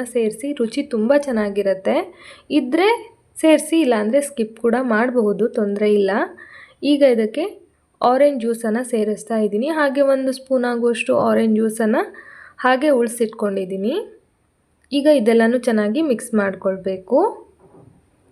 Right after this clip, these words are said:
ನೋಡಿ, ಮಿಕ್ಸ್ ಆಗಿದೆ. ಈಗ ಇದಕ್ಕೆ ಕುಟ್ಟಿ ಪುಡಿ ಮಾಡಿಟ್ಕೊಂಡಿದ್ವಲ್ಲ, ಆ ಪೌಡರ್ನ ಸೇರಿಸ್ತಾ ಇದ್ದೀನಿ. ಇದಾದ ನಂತರ ರೆಡಿ ಮಾಡಿಟ್ಕೊಂಡಿದ್ವಲ್ಲ ಬೆಲ್ಲದ ಪಾಕ, ಫ್ರೂಟ್ಸ್ and ನಟ್ಸು, ಅದನ್ನ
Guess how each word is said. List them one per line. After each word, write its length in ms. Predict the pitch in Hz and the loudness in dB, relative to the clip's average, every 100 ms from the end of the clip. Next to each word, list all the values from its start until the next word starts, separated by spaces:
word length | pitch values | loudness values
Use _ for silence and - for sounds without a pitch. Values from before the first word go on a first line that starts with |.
| _ - | _ -2
ನೋಡಿ, 180 | 240 277 | 0 2
ಮಿಕ್ಸ್ 320 | 254 220 - | 0 -2 0
ಆಗಿದೆ. 460 | 226 196 190 190 294 - - _ _ _ _ _ - | 0 0 0 2 2 -2 -10 _ _ _ _ _ 0
ಈಗ 220 | 302 320 320 247 | 4 6 6 4
ಇದಕ್ಕೆ 320 | 208 214 277 381 - - _ _ _ _ _ _ | 2 2 0 0 -8 -20 _ _ _ _ _ _
ಕುಟ್ಟಿ 280 | 294 - 330 | -2 2 2
ಪುಡಿ 240 | 330 226 | 2 0
ಮಾಡಿಟ್ಕೊಂಡಿದ್ವಲ್ಲ, 960 | 254 277 254 226 - 220 208 202 208 254 370 - - | 0 0 0 0 -2 0 0 0 4 4 4 -2 -2
ಆ 120 | 233 | 0
ಪೌಡರ್ನ 480 | 247 254 226 208 214 302 | 2 2 2 2 0 -2
ಸೇರಿಸ್ತಾ 480 | 277 220 202 - 220 | 0 0 -2 -4 -2
ಇದ್ದೀನಿ. 420 | 208 185 196 214 381 440 - - _ _ - | -2 -2 -4 -4 -4 -6 -14 -20 _ _ -2
ಇದಾದ 260 | 247 294 294 | 0 0 -2
ನಂತರ 300 | 254 226 247 285 | -4 -6 -6 -6
ರೆಡಿ 240 | 240 240 269 | -2 -2 -2
ಮಾಡಿಟ್ಕೊಂಡಿದ್ವಲ್ಲ 880 | 262 233 220 - 220 214 202 220 254 247 | -2 -2 -4 -4 -2 -2 0 0 0 2
ಬೆಲ್ಲದ 320 | 226 220 214 - | 0 0 -2 -2
ಪಾಕ, 260 | 214 214 226 226 | -2 0 -2 0
ಫ್ರೂಟ್ಸ್ 280 | 226 220 226 | -2 -2 0
and 140 | 214 214 | 0 0
ನಟ್ಸು, 320 | 208 - 359 403 233 | -2 -2 -4 -2 -2
ಅದನ್ನ 260 | 208 226 | 2 2